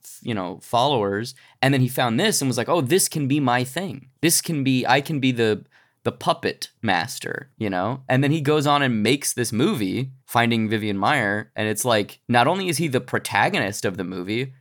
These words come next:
but he made the movie. And there's all <laughs> these, like, you know, him talking to camera, you know, confessions and, like, he's advocating for her, and it's his own camera. And it's, he's the one pushing record, walking around in front of it and sitting there and sitting down. Like,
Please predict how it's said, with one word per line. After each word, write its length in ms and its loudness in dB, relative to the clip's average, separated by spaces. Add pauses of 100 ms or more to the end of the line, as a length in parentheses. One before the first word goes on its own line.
(100)
but 120 -8
he 420 0
made 600 2
the 240 2
movie. 720 0
And 100 2
there's 160 2
all 140 4
<laughs> 20 4
these, 360 4
like, 340 0 (360)
you 100 0
know, 80 4
him 240 2
talking 440 0
to 80 0
camera, 760 -2 (120)
you 60 -4
know, 140 0
confessions 1080 -2
and, 140 -4
like, 300 -8 (340)
he's 300 -6
advocating 640 2
for 160 -4
her, 480 -2 (120)
and 120 2
it's 120 -2
his 220 -2
own 260 0
camera. 560 0 (120)
And 260 0
it's, 360 -2
he's 320 -2
the 100 4
one 220 -2
pushing 360 0
record, 420 0
walking 400 2
around 260 0
in 80 -6
front 200 -2
of 80 0
it 140 4
and 120 -4
sitting 280 -2
there 160 0
and 180 -4
sitting 300 -4
down. 440 -2
Like, 240 -2